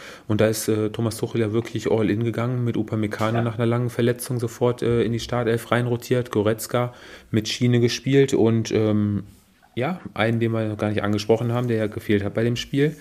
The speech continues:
Speaker 1: äh, Joshua Kimmich, du hast es dann auch, äh, mal so leicht durch die Blume anklingen lassen. Äh, könnte man sich dran gewöhnen, die nächsten Wochen auch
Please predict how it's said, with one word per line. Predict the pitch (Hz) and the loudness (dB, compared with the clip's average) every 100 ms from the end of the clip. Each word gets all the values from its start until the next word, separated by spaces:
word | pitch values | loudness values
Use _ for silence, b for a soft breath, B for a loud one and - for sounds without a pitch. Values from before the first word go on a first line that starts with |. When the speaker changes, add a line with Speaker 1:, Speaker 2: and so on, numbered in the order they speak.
| B B B B B | B B B B B
Speaker 1:
äh, | 117 117 110 | 2 4 4
Joshua | 107 120 117 110 | 0 0 0 0
Kimmich, | - 120 143 - | 0 0 0 0
du | 117 | -2
hast | 113 | -2
es | - | -4
dann | 110 | -2
auch, | 104 120 - | 0 0 0
äh, | 123 123 123 | 0 2 0
mal | 120 117 120 | -2 -4 -4
so | 120 | -2
leicht | 120 120 - | 0 -2 -4
durch | 117 | -4
die | |
Blume | 117 120 127 123 | -4 -2 -2 0
anklingen | 127 - 139 135 | -2 -2 -2 0
lassen. | 131 131 - 143 - B B B B _ _ _ _ - | 0 0 0 -2 -4 B B B B _ _ _ _ -2
Äh, | 117 101 - - _ _ _ _ _ - | 0 0 -4 -20 _ _ _ _ _ 0
könnte | - 107 | 4 6
man | 127 | 4
sich | 123 - | -2 -2
dran | 120 | 0
gewöhnen, | 113 101 113 131 | 2 4 2 2
die | 127 | -2
nächsten | 127 131 - 127 | -2 -4 -4 -2
Wochen | 120 127 | -2 0
auch | 107 113 - | 0 -2 -4